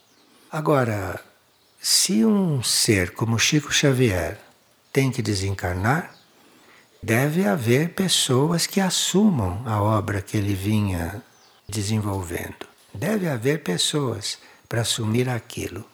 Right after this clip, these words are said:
E outros seres que podem trabalhar de outros planos também ajudando aquilo.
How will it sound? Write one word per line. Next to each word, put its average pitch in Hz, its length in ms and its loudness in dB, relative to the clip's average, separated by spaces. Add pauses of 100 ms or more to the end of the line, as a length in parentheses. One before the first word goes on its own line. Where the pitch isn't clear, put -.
(400)
E 220 160 6
outros 143 460 2
seres 214 500 4
que 226 160 2
podem 147 440 2
trabalhar 127 520 0
de 127 160 4
outros 135 400 0
planos 143 560 2
também 123 520 2
ajudando 123 680 2
aquilo. 117 580 -6